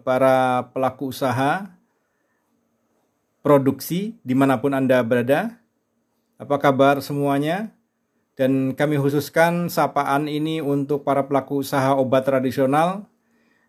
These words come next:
dimanapun Anda berada, yang lebih khusus lagi adalah pelaku usaha, usaha mikro obat tradisional, yang produknya meliputi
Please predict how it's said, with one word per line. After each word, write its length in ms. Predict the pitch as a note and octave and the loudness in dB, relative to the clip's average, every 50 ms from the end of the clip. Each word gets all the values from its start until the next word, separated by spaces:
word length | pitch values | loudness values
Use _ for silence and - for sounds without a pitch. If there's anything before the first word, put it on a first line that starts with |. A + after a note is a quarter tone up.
| _ | _
dimanapun 480 | C3 C3+ C#3 D3+ D#3 E3 E3 E3+ F3 D#3+ | 0 0 2 4 4 4 2 2 0 -2
Anda 240 | D#3+ D3+ C#3+ D#3+ D3 | 0 2 4 4 4
berada, 720 | C3+ C#3 C#3+ C3+ C3+ C3 C#3 D3 D#3+ E3+ F3 F3+ F3+ - - _ _ _ _ _ _ _ | 4 4 4 4 4 4 2 0 0 -2 -4 -8 -12 -14 -16 _ _ _ _ _ _ _
yang 560 | - C#3 D#3 D#3 D#3 D#3 D3+ D3+ D3 D3 D3 - - - _ _ _ _ _ _ _ _ _ _ _ _ _ _ _ | -6 -4 -2 -2 -2 -2 -4 -6 -8 -8 -10 -12 -14 -20 _ _ _ _ _ _ _ _ _ _ _ _ _ _ _
lebih 320 | E3 E3+ D#3 D3 E3 D3 | 0 2 4 4 4 4
khusus 320 | D#3+ E3+ F3 E3+ - - F3+ | 4 2 2 0 0 4 4
lagi 240 | E3+ E3+ E3+ G3+ G3 | 4 4 4 2 2
adalah 560 | D#3+ D3 C#3 C#3 D#3+ F3 F3 F3 - - _ _ _ _ _ _ _ | 4 4 4 2 2 0 0 -4 -6 -14 _ _ _ _ _ _ _
pelaku 400 | C3 B2+ B2+ - - C#3+ C#3 C3+ | -4 -2 -2 -2 -2 -4 -4 -2
usaha, 560 | - D#3 C#3+ C#3 C#3+ D#3+ E3+ F3 F3+ F3+ F3+ - - _ _ _ _ D3+ | 0 0 2 2 4 2 2 2 0 -2 -4 -10 -16 _ _ _ _ -12
usaha 320 | C3+ - E3+ D#3+ D#3 E3 | -4 0 0 0 2 0
mikro 400 | E3+ E3+ D#3+ - E3 E3 E3+ D#3 | 0 -2 -2 0 2 2 2 4
obat 240 | D3 C3+ C#3 C#3 - | 4 4 2 2 4
tradisional, 720 | C#3+ C#3 C3+ B2+ A2 B2+ B2+ B2 A#2+ A2+ G#2+ G#2 G#2+ A2 - _ _ _ _ _ _ _ | 2 2 2 2 2 0 0 0 0 -2 -4 -4 -8 -12 -16 _ _ _ _ _ _ _
yang 400 | _ C#3 D3 D3+ D3+ D3+ D3 C#3+ | _ 0 2 4 4 4 2 0
produknya 720 | C3+ D#3 D3+ C#3+ B2+ D3 E3+ F3 - D3+ D3 D3 D#3+ E3+ F#3+ | 0 2 2 2 2 2 -2 -2 0 0 2 2 2 2 0
meliputi 960 | F3+ D#3+ C#3 C3+ A#2+ B2 C#3 C#3 C3+ - C#3+ C#3 C3+ C3 C3 B2+ B2 - | 0 2 2 2 0 0 -2 -4 -2 0 2 2 2 2 0 -4 -8 -12